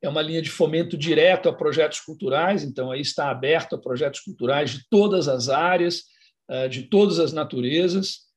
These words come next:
eh, com trinta e três milhões de reais também. Eh, a linha três é uma linha de fomento direto a profissionais do setor cultural e criativo. A ideia aqui é apoiar diretamente o artista, eh, o produtor, o artesão,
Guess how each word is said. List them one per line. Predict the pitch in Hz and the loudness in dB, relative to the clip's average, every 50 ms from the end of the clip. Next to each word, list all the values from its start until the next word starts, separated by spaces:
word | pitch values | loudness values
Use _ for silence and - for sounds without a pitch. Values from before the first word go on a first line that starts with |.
| _ _ _ _ - | _ _ _ _ -4
eh, | 151 131 123 | -2 -2 -2
com | 123 - 170 180 185 147 | -2 -2 0 0 0 0
trinta | - 170 170 139 - | 0 -2 -2 -2 -2
e | 147 117 | -4 -4
três | - 151 151 156 143 | -4 -4 -4 -2 -4
milhões | 139 135 131 131 143 151 151 147 135 | -4 -6 -6 -6 -6 -4 -4 -4 -4
de | 123 131 | -2 -2
reais | 120 127 123 123 131 139 139 131 - | 0 0 -2 -2 -2 -4 -6 -6 -8
também. | - 127 131 131 127 156 180 190 208 208 - _ _ _ _ _ _ _ _ _ - | -8 -8 -6 -2 0 0 2 0 0 -2 -4 _ _ _ _ _ _ _ _ _ -2
Eh, | - 131 131 131 135 135 123 | 0 2 2 4 2 0 0
a | 135 160 165 | -2 -2 0
linha | 175 202 208 202 180 | 2 4 4 4 4
três | - - 190 185 190 190 175 156 131 - - - _ _ _ _ - | 2 2 2 4 6 6 4 2 0 -4 -6 -10 _ _ _ _ -10
é | 151 | -8
uma | 156 160 160 | -6 -4 -4
linha | 160 160 170 180 170 | -6 -4 -6 -8 -8
de | 156 - | -8 -6
fomento | - 190 170 165 185 202 202 - 196 | 0 0 2 4 4 2 2 0 -2
direto | 151 170 165 165 180 170 175 190 202 | 0 2 4 4 4 4 4 4 4
a | 226 240 | 4 4
profissionais | 240 - 269 226 202 - - - 226 - - 277 269 196 160 165 185 202 214 202 185 - | 2 2 2 2 2 2 -2 -4 -4 -4 -2 -2 -4 -2 -2 -2 -2 -2 -2 -2 -4 -6
do | - 190 147 | -6 -10 -10
setor | - - 156 143 - 180 165 156 160 | -8 -8 -8 -6 -2 -2 -2 -2 -2
cultural | - 170 165 - - 208 147 151 156 160 151 | -4 -8 -6 -4 0 2 4 4 4 4 2
e | 139 | 0
criativo. | - 143 131 123 123 - - - 175 196 190 170 | -4 -2 -2 -2 -2 -2 -6 -6 -4 -2 2 2
A | 156 | 2
ideia | 151 147 143 160 170 165 | 2 4 4 6 6 6
aqui | - - - 170 165 | 4 2 -2 -2 -2
é | 165 | -2
apoiar | 165 - - 151 156 165 165 160 | -2 -2 -4 0 0 0 0 0
diretamente | 147 180 233 285 214 196 202 - - 165 151 156 165 190 196 190 - - | -2 -2 0 2 2 2 0 0 -4 -8 -8 -6 -6 -6 -6 -6 -4 -4
o | 170 143 | -4 -4
artista, | 139 - - - - 180 190 185 170 - - - - - - - - _ _ _ _ _ _ - | -4 -6 -8 -6 -2 0 0 2 2 0 -2 -2 -6 -8 -8 -12 -20 _ _ _ _ _ _ 0
eh, | 139 139 143 139 135 143 135 120 117 | 2 4 4 4 4 4 2 2 0
o | 165 139 | -2 -4
produtor, | - - 165 156 143 127 113 - 165 170 175 180 180 180 165 | -2 -2 -2 0 -2 -4 -6 0 2 4 4 4 4 2 2
o | 147 147 | 2 0
artesão, | - - - - 165 147 127 113 123 147 165 175 175 180 180 175 175 170 - | 0 -2 -2 -4 -4 -4 -2 -4 -2 0 2 2 4 2 2 0 -2 -4 -8